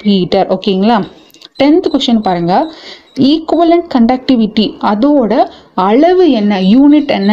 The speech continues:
அப்படின்னு சொல்லி கேட்டாங்கன்னா கரெக்டான யூனிட் எழுதணும். ஈக்குவலன்ட் கண்டக்டிவிட்டி அப்படின்னா ஓம்ஸ் இன்வர்ஸ், சென்டிமீட்டர்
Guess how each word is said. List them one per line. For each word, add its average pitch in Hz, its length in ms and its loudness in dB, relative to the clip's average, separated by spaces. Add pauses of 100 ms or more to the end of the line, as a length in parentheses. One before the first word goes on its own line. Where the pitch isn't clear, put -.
(140)
அப்படின்னு 208 300 0
சொல்லி - 220 -2
கேட்டாங்கன்னா 196 420 0 (280)
கரெக்டான 214 520 -2
யூனிட் 196 320 0 (120)
எழுதணும். 185 380 2 (420)
ஈக்குவலன்ட் 269 640 0
கண்டக்டிவிட்டி 208 680 -2 (160)
அப்படின்னா 185 340 0 (640)
ஓம்ஸ் 254 280 0 (140)
இன்வர்ஸ், 196 420 0 (140)
சென்டிமீட்டர் 214 420 0